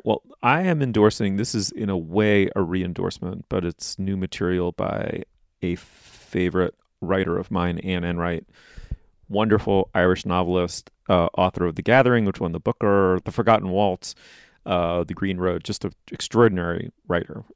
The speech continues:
uh, to begin with, but of fiction, but also a wonderful nonfiction writer and reviewer. And anytime you see her name in, uh, the New York Review of Books or the L R B or any one of those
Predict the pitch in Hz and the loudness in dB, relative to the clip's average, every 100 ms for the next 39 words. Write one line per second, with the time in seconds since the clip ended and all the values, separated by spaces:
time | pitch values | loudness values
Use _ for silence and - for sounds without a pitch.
0 | _ - 87 87 85 - - 160 123 104 | _ 0 2 0 -4 -10 -2 2 2 2
1 | - 104 107 - 123 101 87 101 - 120 | 2 2 0 0 -2 -2 -2 -2 0 2
2 | 156 - 120 - 107 - 143 226 156 90 | 2 4 2 2 -6 -2 0 0 0 0
3 | 87 120 - - 87 92 90 90 90 92 | 0 0 -4 -6 -8 -6 -8 -8 -6 -6
4 | 92 120 120 98 107 104 - 139 180 - | 0 4 6 6 2 -4 -2 0 0 2
5 | 123 113 95 - 98 95 92 92 87 - | 2 2 0 0 0 0 -2 -4 -10 -20
6 | - - _ _ _ _ - 107 95 90 | -20 -20 _ _ _ _ 2 2 4 2
7 | 87 87 98 104 98 104 95 98 - 107 | 2 2 2 4 2 0 2 0 4 2
8 | - 101 85 - 90 87 82 90 85 87 | 2 -2 0 2 2 2 0 -2 -2 -2
9 | 87 87 87 90 98 | -4 -6 -6 -4 -6